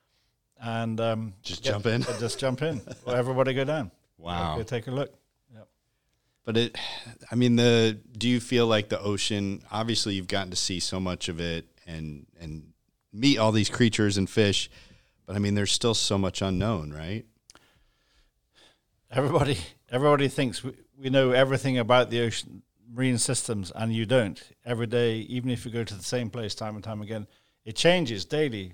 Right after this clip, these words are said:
Speaker 1: weekly, with the currents, with the, um, tide, um, seasonally. Everything is always on the move, very dynamic. Um,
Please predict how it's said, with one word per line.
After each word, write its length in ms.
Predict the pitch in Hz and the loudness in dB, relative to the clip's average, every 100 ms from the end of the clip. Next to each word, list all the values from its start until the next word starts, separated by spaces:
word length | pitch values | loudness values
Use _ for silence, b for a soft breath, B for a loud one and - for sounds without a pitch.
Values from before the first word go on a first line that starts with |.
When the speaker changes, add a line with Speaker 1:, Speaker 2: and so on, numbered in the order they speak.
| 110 | -14
Speaker 1:
weekly, 520 | 117 165 - 110 85 82 _ | -8 -8 -6 -8 -8 -12 _
with 140 | 110 110 | -14 -12
the 80 | |
currents, 540 | 113 170 147 101 - - | 0 4 4 2 -8 -10
with 180 | 110 101 | -10 -12
the, 640 | 107 107 107 107 104 92 101 | -12 -10 -8 -10 -12 -14 -16
um, 480 | 101 98 101 95 104 - _ _ | -10 -8 -6 -8 -12 -18 _ _
tide, 500 | - 170 117 95 92 b b b b | -4 0 0 -4 -10 b b b b
um, 340 | 113 110 107 104 | -10 -8 -8 -10
seasonally. 600 | - 170 160 117 101 95 _ - | -4 -2 0 -2 -6 -10 _ -6
Everything 360 | 147 160 151 | -2 0 0
is 120 | 127 | 0
always 400 | 127 131 131 113 | 2 2 2 -2
on 160 | - 123 | -2 -2
the 80 | 120 | -2
move, 280 | 117 104 95 | -2 -4 -8
very 280 | - 127 | -4 -2
dynamic. 540 | 120 113 107 92 92 - _ _ _ _ _ _ 127 | 0 -4 -6 -10 -12 -16 _ _ _ _ _ _ -14
Um, 440 | 104 107 104 101 | -10 -6 -6 -8